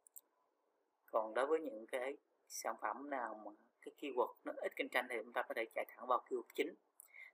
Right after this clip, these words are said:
Còn nếu keyword chính nó quá cạnh tranh thì chúng ta sẽ chạy từ cái long tail keyword từ từ từ để chúng ta kéo về. Một điều lưu ý là chúng ta không thể target tất cả các từ khóa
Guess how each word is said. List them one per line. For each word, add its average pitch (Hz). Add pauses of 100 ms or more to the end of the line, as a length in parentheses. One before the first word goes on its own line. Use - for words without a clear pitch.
(100)
Còn 117
nếu 139
keyword 139
chính 156
nó 175
quá 170
cạnh 127
tranh 127
thì 123
chúng 123
ta 123
sẽ - (100)
chạy - (100)
từ 120
cái 127
long 135
tail 123
keyword 117 (240)
từ 123
từ 117
từ 107
để 107
chúng 117
ta 123 (120)
kéo 143
về. 147 (2500)
Một 127
điều 135
lưu 135
ý 151
là 185
chúng 156
ta 151
không 143
thể 127
target 143 (260)
tất -
cả 120
các 190
từ 139 (160)
khóa -